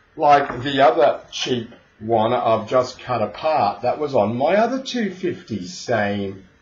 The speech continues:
looking one, I've cut it apart.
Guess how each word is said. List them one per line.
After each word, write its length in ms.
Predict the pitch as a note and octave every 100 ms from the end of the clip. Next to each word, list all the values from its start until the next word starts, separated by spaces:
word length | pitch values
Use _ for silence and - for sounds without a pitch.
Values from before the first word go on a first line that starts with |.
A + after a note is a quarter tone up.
| _ _ _ _
looking 540 | A#2 A2+ G#2 A#2 A#2 C3+
one, 340 | F3 G#3 G#3+
I've 300 | D3+ A2+ -
cut 260 | - G2+ G2
it 100 | A#2
apart. 720 | B2+ - G#3 B3+ B3+ G3+ -